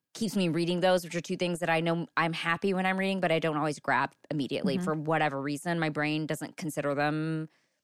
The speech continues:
Speaker 1: I don't know. I don't know why I don't grab them. I think in part it's because they're both kinda hard to read in bed at night before I, 'cause that's when I do a lot of my reading before I go
Speaker 2: Yeah.
Speaker 1: to bed. And bringing, dragging a graphic novel in there and then, like, finding a place for it. And I don't know. It
Speaker 2: Yeah.
Speaker 1: feels difficult.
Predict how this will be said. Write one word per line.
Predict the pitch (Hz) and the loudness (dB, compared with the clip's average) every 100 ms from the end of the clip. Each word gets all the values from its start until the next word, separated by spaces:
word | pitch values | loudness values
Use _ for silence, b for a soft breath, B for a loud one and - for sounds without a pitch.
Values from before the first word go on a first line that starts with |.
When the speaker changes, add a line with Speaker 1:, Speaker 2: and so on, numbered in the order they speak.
| _ _ - | _ _ -6
Speaker 1:
I | 247 | -2
don't | 339 | 2
know. | 370 - | 2 2
I | - | 2
don't | 233 | 2
know | 254 | 4
why | 254 | 4
I | 247 | 4
don't | 202 | 4
grab | 214 202 | 2 2
them. | 156 | 0
I | 254 | 0
think | 320 | 0
in | 254 | -4
part | - 220 214 | 2 2 2
it's | - | -2
because | 196 196 180 | 0 0 2
they're | 180 | 0
both | 147 170 170 | 0 0 0
kinda | 180 165 | -2 0
hard | 170 165 | 0 0
to | 160 | -2
read | 160 | -4
in | 156 | -2
bed | 147 143 | 0 0
at | - | 0
night | 147 147 165 | -2 -2 -2
before | 160 160 151 | -4 0 2
I, | 120 | 0
'cause | 180 | -2
that's | 143 | -4
when | 165 | -4
I | 147 | -2
do | 151 | 0
a | |
lot | 147 | 0
of | |
my | 151 | 0
reading | 143 147 180 | -4 -4 -4
before | 165 190 | -2 2
I | 190 | 4
go | 180 | 4
Speaker 2:
Yeah. | |
Speaker 1:
to | 175 175 175 | 4 4 4
bed. | 175 170 - | 2 0 -2
And | 180 | 0
bringing, | 214 208 196 175 175 | 2 2 0 -2 0
dragging | 196 196 196 | 2 4 2
a | 165 | 0
graphic | 165 175 165 | 2 2 0
novel | 156 151 170 165 | 2 4 4 2
in | 160 | 2
there | 165 160 165 | 2 2 2
and | 156 | 2
then, | 156 151 | -2 0
like, | 143 | -2
finding | - 170 175 151 | 0 -2 0 -2
a | |
place | 160 175 - | 0 0 0
for | 180 165 170 | 2 4 6
it. | 170 170 | 4 2
And | |
I | - 269 | 2 4
don't | 202 | 4
know. | 135 - | 0 -2
It | 185 | 2
Speaker 2:
Yeah. | 170 170 | 4 6
Speaker 1:
feels | 277 165 | 4 4
difficult. | 202 202 208 | 2 2 2